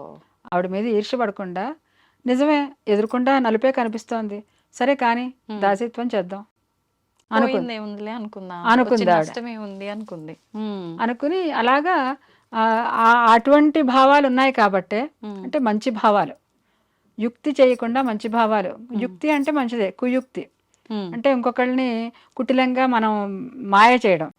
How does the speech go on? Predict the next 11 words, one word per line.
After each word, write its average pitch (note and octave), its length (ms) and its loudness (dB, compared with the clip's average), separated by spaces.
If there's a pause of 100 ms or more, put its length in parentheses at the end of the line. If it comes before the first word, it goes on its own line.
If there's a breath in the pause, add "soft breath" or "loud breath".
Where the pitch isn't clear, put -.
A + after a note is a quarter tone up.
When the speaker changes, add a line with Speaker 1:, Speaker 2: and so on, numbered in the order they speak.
(100)
Speaker 2:
ఆ. F#3 200 -12
Speaker 1:
అలా B3 220 4
లేకుండా C4+ 580 2
ఉంది B3 220 0
కాబట్టే C4 540 2
గరుత్మంతుడు C4+ 520 2
అంతటి B3+ 300 2
వాడయ్యాడు. G3 480 2 (180)
ఎంతటి G#3+ 200 -4
Speaker 2:
మ్మ్. C4+ 120 -2
Speaker 1:
వాడు? C4 480 0